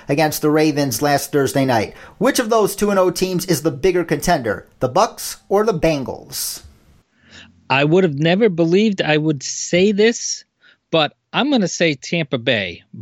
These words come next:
Speaker 2: Both offenses have looked fantastic. Cincinnati, they've been riding Geno Atkins on defense. He's been a one-man wrecking crew,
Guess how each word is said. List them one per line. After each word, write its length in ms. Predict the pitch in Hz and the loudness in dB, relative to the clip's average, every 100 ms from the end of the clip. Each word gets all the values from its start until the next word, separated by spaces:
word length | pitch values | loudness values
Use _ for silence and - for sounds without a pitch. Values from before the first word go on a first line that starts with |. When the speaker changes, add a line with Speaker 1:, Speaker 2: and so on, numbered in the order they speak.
| - | -4
Speaker 2:
Both 240 | 185 262 233 | 0 0 0
offenses 760 | 185 196 - 175 - 165 151 - | -2 -2 -2 -2 0 -2 -2 -8
have 260 | - 151 123 | -2 -2 0
looked 360 | 135 139 - - | 0 0 -4 -20
fantastic. 1300 | - 175 185 175 - 160 120 110 - 90 85 - - - - - _ _ | -6 0 2 2 0 0 2 0 -4 -10 -10 -14 -20 -20 -20 -20 _ _
Cincinnati, 960 | - - 220 - 214 190 190 190 196 190 _ _ _ _ - | -6 -2 0 0 0 2 4 4 2 0 _ _ _ _ -4
they've 300 | 131 170 165 | 0 2 2
been 200 | 165 143 | 0 2
riding 380 | 147 175 170 131 | 2 4 2 -2
Geno 440 | - 170 170 151 | -2 2 2 2
Atkins 500 | 151 170 - 175 160 | 2 0 0 -2 -2
on 240 | 139 139 | 0 0
defense. 540 | 113 156 170 175 165 - | 2 0 2 0 0 -4
He's 280 | - 185 180 | -2 -2 0
been 180 | 185 160 | 0 0
a 80 | |
one-man 720 | 131 113 135 180 180 175 165 143 | -2 -2 0 2 4 2 2 2
wrecking 360 | 151 160 147 123 | 0 0 -2 -4
crew, 500 | - 127 107 98 | -4 -2 0 -2